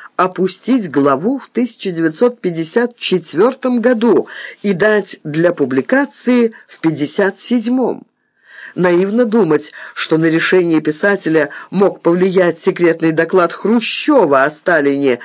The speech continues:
на двадцатом партсъезде. Какое дело до него русскому эмигранту, жившему в Ницце, печатавшемуся в Нью-Йорке?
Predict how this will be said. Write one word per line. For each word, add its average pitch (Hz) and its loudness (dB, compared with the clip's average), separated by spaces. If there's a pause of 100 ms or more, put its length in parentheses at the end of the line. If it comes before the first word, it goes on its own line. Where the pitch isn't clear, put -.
(220)
на 190 2
двадцатом 165 0
партсъезде. 156 0 (460)
Какое 170 2
дело 240 2
до 156 0
него 165 2
русскому 151 0
эмигранту, 165 0 (300)
жившему 175 0
в 135 -2
Ницце, 170 0 (320)
печатавшемуся 254 0 (160)
в 156 -4
Нью-Йорке? 151 -2